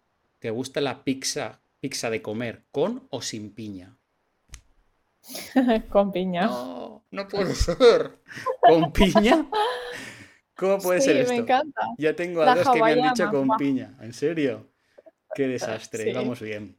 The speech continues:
Speaker 1: Leticia, íbamos bien. Bueno. Pero si la piña casi
Speaker 2: Bueno,
Speaker 1: ni
Speaker 2: la
Speaker 1: para
Speaker 2: semana
Speaker 1: postre.
Speaker 2: pasada, la semana pasada en Holanda probamos un, em, como un panqueque de estos, eh, bueno, fue un sitio de cenar, pero un pancake, pero con,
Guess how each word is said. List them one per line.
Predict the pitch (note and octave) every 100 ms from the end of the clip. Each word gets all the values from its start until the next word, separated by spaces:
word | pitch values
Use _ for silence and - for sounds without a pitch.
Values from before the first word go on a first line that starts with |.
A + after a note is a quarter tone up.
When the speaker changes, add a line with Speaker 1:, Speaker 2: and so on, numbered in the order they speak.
| -
Speaker 1:
Leticia, | G#2 G#2+ G#2 G#2+
íbamos | G#2 G2+ F#2
bien. | F#2 F2+ _ _ _
Bueno. | F#2+ F#2 - - - - _ _ -
Pero | C#3+
si | C#3
la | B2+
piña | A#2+ D3+ D#3+
casi | D#3+
Speaker 2:
Bueno, | B3
Speaker 1:
ni | -
Speaker 2:
la |
Speaker 1:
para | D#3 C#3
Speaker 2:
semana | A#2+ B3
Speaker 1:
postre. | D4+ -
Speaker 2:
pasada, | - C4 C4 _ _ _ _ _ _ _ -
la | B3 B3+
semana | B3+ A#3 B3+
pasada | C4+ C4 B3+ B3 B3+
en | B3
Holanda | A3+ A3 A3+ B3+ B3+
probamos | A#3+ A3+ A3 A3+ A#3+ A#3
un, | A#3+ A#3 A3+ A3+
em, | G3+ G#3+ G#3 G#3 G3+
como | - G#3 G#3 G#3+
un | A3 A3+ A3+ A3 A3
panqueque | A3 A3 A3+ A3 A3+
de | G#3+
estos, | G#3+ - - G#3+ G#3+ - - -
eh, | - G#3 G3+ G3 -
bueno, | A3 - - -
fue | -
un | A#3+
sitio | A#3+ A3 C4
de | C4
cenar, | G3 G3+ G3+ F#3+
pero | F#3+ F#3+ F#3 _ - _ _
un | A#3 A3
pancake, | A#3 A#3 A#3 B3 B3+ -
pero | A3+ G#3 G3+
con, | G3+ G3 G3 F#3+ F#3+ F#3+